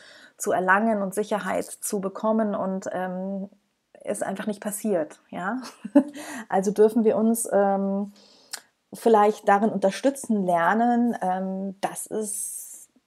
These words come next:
dass Sicherheit und Kontrolle ein Konstrukt ist, was wir im, was wir für unser Gefühlssystem vielleicht brauchen und, ähm, was natürlich darin, sag ich mal, verankert ist, dass wir einen, einen Überlebenswillen haben.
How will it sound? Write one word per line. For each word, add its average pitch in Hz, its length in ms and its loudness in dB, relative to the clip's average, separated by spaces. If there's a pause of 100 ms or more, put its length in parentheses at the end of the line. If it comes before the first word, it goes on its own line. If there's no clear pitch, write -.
(120)
dass - 300 -10
Sicherheit 226 680 -2
und 202 140 -8
Kontrolle 208 680 -4
ein 190 240 -8
Konstrukt - 720 -6
ist, - 340 -8
was 185 260 -10
wir 180 240 -6
im, 185 280 -10 (1120)
was - 440 -8
wir 208 80 4
für 233 140 0
unser 208 160 4
Gefühlssystem 226 880 2
vielleicht 185 360 -8
brauchen 233 520 0 (200)
und, 196 340 -4
ähm, 185 240 -4
was - 260 -4
natürlich 196 520 -6 (240)
darin, 190 680 -4
sag 180 160 -8
ich - 160 -14
mal, 180 240 -6
verankert 233 540 -2
ist, 202 180 -8
dass 185 180 -4
wir 180 160 -8
einen, 180 240 -10 (440)
einen 196 160 -2
Überlebenswillen 254 920 4
haben. 247 360 0